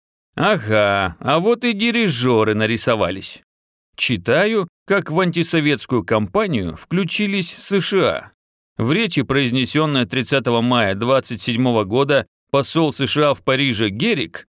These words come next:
призвал к крестовому походу против С С С Р. Запишем. Читаю дальше. Картина складывается не очень.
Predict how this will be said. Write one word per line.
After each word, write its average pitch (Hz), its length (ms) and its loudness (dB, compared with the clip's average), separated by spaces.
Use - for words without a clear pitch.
призвал 175 480 0
к - 60 -18
крестовому 156 680 0
походу 170 480 0
против 196 540 -2
С 185 240 2
С 170 140 -2
С 156 200 0
Р. 90 320 -2
Запишем. 113 1040 -2
Читаю 226 580 0
дальше. 107 760 0
Картина 165 540 0
складывается 127 800 0
не 117 180 2
очень. 78 440 -6